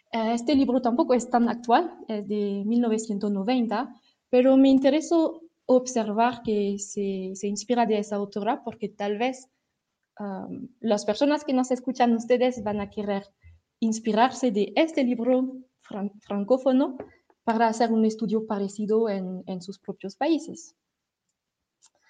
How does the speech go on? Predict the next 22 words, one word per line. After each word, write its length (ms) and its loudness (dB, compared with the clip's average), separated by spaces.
De 180 2
un 140 4
punto 240 2
de 120 4
vista, 380 0
ah, 160 -2
metodológico, 1040 2
me, 800 -2
me 180 4
ha 60 4
interesado 880 0
ese 500 -4
trabajo 400 -2
por, 260 -4
ah, 480 -6
por 160 -4
los 200 -4
métodos 340 -2
cualitativos 800 -2
que, 500 -2
que 140 0
usa. 340 -2